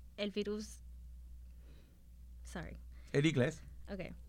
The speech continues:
Speaker 1: El, <laughs> el V I H son las siglas para el virus de la inmunodeficiencia humana, y lo
Speaker 2: Ujú.
Speaker 1: que hace este virus es que ataca a las pro-, a las células que te protegen, am, haciéndote más, ah,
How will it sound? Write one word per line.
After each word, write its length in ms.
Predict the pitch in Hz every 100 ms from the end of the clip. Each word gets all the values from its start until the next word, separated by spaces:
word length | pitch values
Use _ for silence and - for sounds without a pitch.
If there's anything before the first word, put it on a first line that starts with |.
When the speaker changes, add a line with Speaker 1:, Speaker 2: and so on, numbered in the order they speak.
| -
Speaker 1:
El, 500 | 226 226 220 214 - -
<laughs> 920 | 240 359 - 294 302 277 - - -
el 120 | 247
V 140 | 247 247
I 40 |
H 200 | 262 277 285
son 140 | 240
las 120 | 240
siglas 320 | - 247 254
para 240 | 254 233 214
el 60 |
virus 280 | 208 208 226
de 100 | 233
la 140 | 226 -
inmunodeficiencia 1000 | 226 220 214 208 208 208 208 202 -
humana, 380 | 226 190 190 269
y 100 | 285
lo 100 | 233
Speaker 2:
Ujú. 60 | 214
Speaker 1:
que 80 | 214
hace 220 | 208 220
este 300 | 226 254 240
virus 340 | 220 214 254 -
es 180 | 220 -
que 140 | 233
ataca 460 | 214 196 190 214 208
a 40 |
las 220 | 196 196
pro-, 160 | - -
a 140 | 202
las 120 | 185 190
células 360 | 190 190 240
que 100 | -
te 100 | 226
protegen, 520 | 208 190 190 190 277 370 - - - - -
am, 220 | 190 190
haciéndote 480 | - 208 214 220 233
más, 680 | 220 202 202 226 - - - -
ah, 640 | 202 202 190 180 170 -